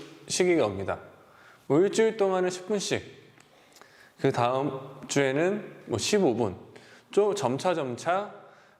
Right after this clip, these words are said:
운동 강도를 늘려가는 것, 강도나 시간, 빈도를 늘려가는 것, 그것이 우리가 체력을 증진시키는 데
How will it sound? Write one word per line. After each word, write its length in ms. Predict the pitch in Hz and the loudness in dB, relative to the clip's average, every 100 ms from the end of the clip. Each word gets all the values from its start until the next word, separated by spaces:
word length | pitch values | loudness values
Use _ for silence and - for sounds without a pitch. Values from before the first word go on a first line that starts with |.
| - | -6
운동 280 | 123 151 | -2 0
강도를 1500 | 156 131 131 156 120 92 - - _ _ _ - 151 185 196 196 - - _ _ | -2 -2 -2 -2 -2 -4 -12 -20 _ _ _ -4 2 2 0 -6 -20 -20 _ _
늘려가는 640 | 117 151 202 196 143 110 | 0 2 2 2 -2 -4
것, 140 | 104 95 | -8 -10
강도나 440 | - 117 131 127 127 | -8 -6 -4 -4 -6
시간, 460 | - 180 127 95 - - - | -6 -2 -2 -4 -14 -20 -12
빈도를 460 | - 131 143 156 131 | -4 0 2 2 2
늘려가는 580 | 117 175 185 143 113 107 | 0 0 0 -2 -4 -6
것, 140 | 92 - - - _ | -8 -12 -20 -20 _
그것이 760 | - 120 147 147 135 147 - - - - - - _ _ | -2 0 0 0 -2 -4 -6 -18 -20 -20 -20 -20 _ _
우리가 440 | - 110 110 123 | -2 2 2 0
체력을 520 | - 190 185 175 175 | -2 0 2 2 0
증진시키는 920 | 180 127 127 165 185 180 - 165 120 104 | -2 -4 -4 -2 -2 -6 -4 -2 -2 -2
데 300 | 98 92 | -4 -6